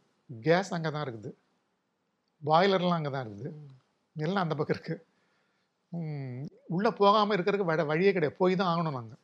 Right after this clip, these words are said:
Speaker 1: போகலன்னு கேட்டோன்னா இந்த பதினஞ்சு பேரை அவனுக்கு கொண்டுருவானுங்க.
Speaker 2: ம்.
Speaker 1: So, ஒரு பேட்ச் வந்து இந்த ஃப்ரண்ட்ல வந்து ல-, லத்தி சார்ஜ் பண்றோம்,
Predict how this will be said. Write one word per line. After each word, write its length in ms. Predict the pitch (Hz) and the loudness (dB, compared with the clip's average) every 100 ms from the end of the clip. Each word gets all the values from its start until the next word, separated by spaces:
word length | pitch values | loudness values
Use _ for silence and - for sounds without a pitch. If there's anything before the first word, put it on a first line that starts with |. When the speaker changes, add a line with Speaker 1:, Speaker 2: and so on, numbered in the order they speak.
| _ | _
Speaker 1:
போகலன்னு 280 | 165 196 185 | 2 2 2
கேட்டோன்னா 300 | 175 170 208 _ _ _ _ - | -4 -4 -8 _ _ _ _ -10
இந்த 180 | 156 147 | -6 0
பதினஞ்சு 260 | 175 190 | 2 2
பேரை 100 | 175 | 0
அவனுக்கு 280 | 175 143 151 | 0 -2 -6
கொண்டுருவானுங்க. 420 | 131 127 104 101 | -8 -8 -10 -14
Speaker 2:
ம். 180 | - 113 110 - _ _ _ _ _ _ _ _ _ 226 | -18 -20 _ -20 _ _ _ _ _ _ _ _ _ -16
Speaker 1:
So, 200 | - 196 180 156 143 135 151 | -4 -2 0 -2 -4 -6 -4
ஒரு 240 | 151 165 | -2 0
பேட்ச் 240 | 160 180 | 0 -2
வந்து 260 | 185 165 170 175 165 147 139 135 131 135 _ _ _ _ - | -2 -2 0 0 -2 -2 -4 -4 -6 -10 _ _ _ _ -6
இந்த 180 | 156 151 | -2 0
ஃப்ரண்ட்ல 440 | 170 170 185 160 | 0 2 4 4
வந்து 220 | 156 156 | 2 -4
ல-, 400 | 160 143 202 202 | -6 -4 -4 -2
லத்தி 80 | 147 | -4
சார்ஜ் 340 | 156 160 139 151 | -2 -2 -2 -8
பண்றோம், 360 | 131 165 208 | -8 -8 -8